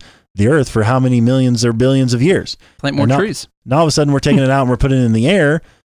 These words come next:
Speaker 1: Oh, we plant more trees, they can put it back in the ground, right? They take in the carbon, put it back in the ground. But here's the thing. So there might be something to be said about that. But at the same time, these people that are making these rash predictions are basing it off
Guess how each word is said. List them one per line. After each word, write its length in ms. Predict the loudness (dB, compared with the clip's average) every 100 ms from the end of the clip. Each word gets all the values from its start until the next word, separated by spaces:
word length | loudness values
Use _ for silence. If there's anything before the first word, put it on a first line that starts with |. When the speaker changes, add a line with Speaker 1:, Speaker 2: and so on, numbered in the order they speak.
| -2
Speaker 1:
Oh, 100 | 0
we 80 | 2
plant 260 | 0 2
more 120 | 0 0
trees, 340 | 0 0 0
they 120 | 0
can 100 | 0
put 140 | 0 0
it 80 |
back 180 | 0 -2
in 80 | -2
the 60 | 0
ground, 360 | 0 0 0
right? 240 | 0 0 -2
They 120 | -4 -6
take 160 | -6 -2
in 80 | -2
the 80 | 0
carbon, 280 | 0 0
put 120 | -2 0
it 40 |
back 120 | -2
in 80 | -2
the 40 |
ground. 240 | -2 -2 -4 -10 -20 -4
But 100 | -2
here's 240 | 0 0 -2
the 60 |
thing. 420 | -2 0 0 -4 -10 _ -6
So 120 | 0
there 120 | 0
might 180 | 0 0
be 80 | 0
something 320 | -2 0 0
to 60 | 0
be 100 | 0
said 320 | 0 0 2
about 360 | 0 -2 -2
that. 260 | -4 -4 -2
But 80 | -2
at 60 | -2
the 80 |
same 260 | -2 0 0
time, 460 | 0 0 0 0 -4 -12 _ _ _ -4
these 160 | -2
people 300 | 0 0 0
that 100 | 0
are 80 | 0
making 380 | 0 0 0 2
these 280 | 0 -2 -8 _ -12
rash 520 | -4 0 0 -2 -2
predictions 880 | -2 0 -2 -2 -4 -4 -4 -8 -10 -18 _ _
are 140 | -4 -2
basing 400 | 0 0 0 0
it 100 | 2
off 340 | 2 0 -4